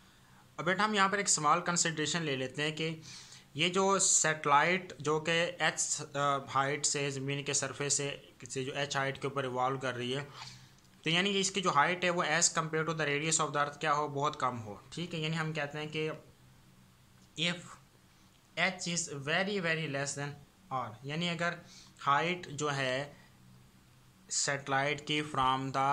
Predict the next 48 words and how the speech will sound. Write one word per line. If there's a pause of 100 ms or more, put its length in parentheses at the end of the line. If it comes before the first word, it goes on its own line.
(100)
surface
of
the
earth
जो
कि
एच
है
वो
क्या
है?
बहुत
कम
है।
यानी
हम
ये
कह
सकते
हैं
वो
बहुत
क्लोजली (580)
जो
है
वो
इस
तरह
से
ये
हम
कह
सकते
हैं
कि
इस
तरह
ये
बिल्कुल
क्लोज
ऑर्बिट
है (300)
जिसके
अंदर
जो
सैटेलाइट
है (360)
वो